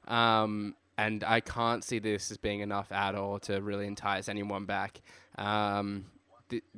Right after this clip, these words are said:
this is stuff, I think you're right, that needed to be in the game day one, and it wasn't, and it's come, you know, months later now, uh, and really is just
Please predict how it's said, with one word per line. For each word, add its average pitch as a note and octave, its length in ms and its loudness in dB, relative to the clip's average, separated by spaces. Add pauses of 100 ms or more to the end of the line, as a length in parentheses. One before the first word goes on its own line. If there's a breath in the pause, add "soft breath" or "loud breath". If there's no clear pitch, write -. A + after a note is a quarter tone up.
(280)
this A#2 240 -4
is A#2 120 -4
stuff, G#2 240 -2
I A2 40 0
think G#2 160 -4
you're G2 100 -2
right, G#2 200 2
that E2+ 100 -10
needed G2 280 -6
to - 80 -14
be G#2 140 -2
in G#2 100 -4
the G2 80 -6
game G2+ 280 -6
day G#2+ 200 -2
one, B2+ 380 0 (320)
and G#2 120 -2
it F2 80 -6
wasn't, A#2+ 560 0 (100)
and G2 200 -4
it's F#2+ 100 -12
come, G2 440 -4 (420)
you G#2+ 80 -8
know, F#2+ 120 -4 (140)
months A2 380 -2
later G#2 260 -4
now, G2 340 -4 (320)
uh, G2+ 420 0 (100)
and G#2 260 -2
really A2 340 0
is G#2 140 -4
just - 280 -4